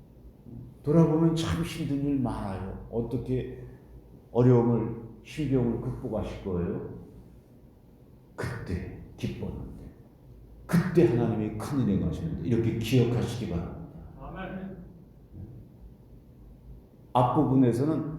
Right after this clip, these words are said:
Speaker 1: "아, 그때 기뻤어. 꿈꾸는 것 같았어.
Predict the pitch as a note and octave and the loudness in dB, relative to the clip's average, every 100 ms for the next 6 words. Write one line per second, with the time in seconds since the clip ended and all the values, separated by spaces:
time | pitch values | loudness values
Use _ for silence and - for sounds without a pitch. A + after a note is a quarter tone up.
0 | - - - - - - - - C#3+ - | -12 -16 -14 -14 -14 -14 -16 -8 -8 -6
1 | C3 - - - - - - G#3+ G3+ A3+ | -8 -10 -16 -16 -18 -18 -6 -2 2 4
2 | F3 E3 - D#3 - - - | 6 6 4 -4 -6 -10 -14